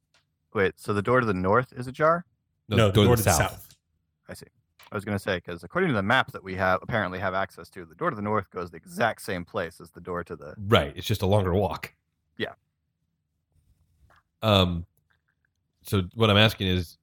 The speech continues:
Speaker 2: how much of a ruckus did we cause with that last fight? Like, it was loud. If there's
Speaker 3: Yeah.
Speaker 2: somebody in the next room, they know somebody's in the
Speaker 3: Yeah.
Speaker 2: Yeah.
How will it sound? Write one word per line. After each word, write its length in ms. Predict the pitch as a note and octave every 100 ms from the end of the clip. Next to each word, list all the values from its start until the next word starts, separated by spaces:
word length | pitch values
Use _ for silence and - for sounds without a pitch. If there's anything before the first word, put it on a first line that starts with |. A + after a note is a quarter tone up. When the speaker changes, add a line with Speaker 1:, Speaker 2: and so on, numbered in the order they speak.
| - - _
Speaker 2:
how 100 | F#3
much 160 | G#3+
of 60 | A#2+
a 40 |
ruckus 380 | G2 A#2 A2+ G2
did 140 | - F#2+
we 100 | F#2+
cause 320 | A2 F#2 E2+
with 80 | E2+
that 100 | D#2
last 220 | D#2+ D#2
fight? 160 | D#2 D2
Like, 140 | F#2+
it 80 | C#3
was 100 | F#2+
loud. 320 | G2+ F2+ D#2
If 80 | E2+
there's 160 | C3+
Speaker 3:
Yeah. 80 | F#3
Speaker 2:
somebody 220 | F#2 A2+
in 40 | G2+
the 60 |
next 240 | G2 F2+ -
room, 220 | G2 F2
they 100 | F#2
know 260 | F#2+ F2 E2
somebody's 340 | - F2 E2+
in 100 | E2
the 120 | D#2 - _
Speaker 3:
Yeah. 200 | F2 F2+ -
Speaker 2:
Yeah. 260 | G2+ C#2+